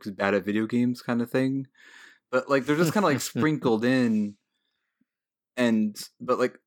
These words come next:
Speaker 1: most of each new episode is, like, fresh and they're doing new things.
Speaker 2: Yeah, I, I will say I,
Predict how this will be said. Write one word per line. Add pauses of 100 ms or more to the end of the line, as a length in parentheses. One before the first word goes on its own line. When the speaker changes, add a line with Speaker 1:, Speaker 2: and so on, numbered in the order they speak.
(220)
Speaker 1:
most
of
each
new
episode
is,
like,
fresh
and
they're
doing
new
things. (1120)
Speaker 2:
Yeah,
I,
I
will
say
I,